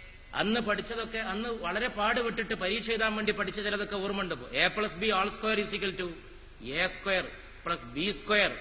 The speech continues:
plus two A B. അന്ന് പഠിച്ചതാണ്. ഇപ്പോഴും മറന്നിട്ടില്ല, പേക്കിനാവ് പോലെ ഇപ്പോഴും ഓർത്ത് നടക്കുന്നുണ്ട്. എ സ്ക്വയർ പ്ലസ് ബി സ്ക്വയർ പ്ലസ് ടു എ ബി.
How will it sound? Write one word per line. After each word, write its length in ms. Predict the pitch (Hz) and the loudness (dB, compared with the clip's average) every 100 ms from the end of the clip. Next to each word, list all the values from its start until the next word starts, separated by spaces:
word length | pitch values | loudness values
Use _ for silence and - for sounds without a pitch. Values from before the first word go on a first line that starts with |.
| - - - | -10 -10 -4
plus 160 | 196 - - - | -4 -4 -10 -8
two 180 | 240 226 | -6 -2
A 340 | 185 220 208 165 | 0 2 2 2
B. 120 | 202 - - - | 0 0 -6 4
അന്ന് 140 | 160 | 8
പഠിച്ചതാണ്. 400 | 143 123 117 98 | 8 8 4 2
ഇപ്പോഴും 920 | - - - - - - - - 185 180 | -2 -14 -16 -18 -18 -18 -14 4 6 8
മറന്നിട്ടില്ല, 440 | 160 170 - 160 | 6 4 4 4
പേക്കിനാവ് 640 | 151 165 185 190 185 180 | 8 8 10 12 12 10
പോലെ 300 | 160 170 160 | 8 6 6
ഇപ്പോഴും 480 | 156 - - - 170 | 2 -2 -6 4 6
ഓർത്ത് 280 | 156 156 175 | 8 6 6
നടക്കുന്നുണ്ട്. 680 | 156 151 143 117 101 - - - - - | 4 2 0 -2 -6 -10 -16 -18 -10 4
എ 180 | 143 175 | 8 8
സ്ക്വയർ 480 | - 175 170 143 117 143 | 6 6 6 6 2 0
പ്ലസ് 220 | 135 120 | 0 2
ബി 220 | 123 185 | 4 6
സ്ക്വയർ 460 | - - 180 156 127 | 4 4 6 6 4
പ്ലസ് 220 | 156 143 - - | 0 0 -2 0
ടു 180 | 220 190 | 2 4
എ 200 | 170 185 | 6 6
ബി. 440 | 175 208 208 - | 6 4 2 0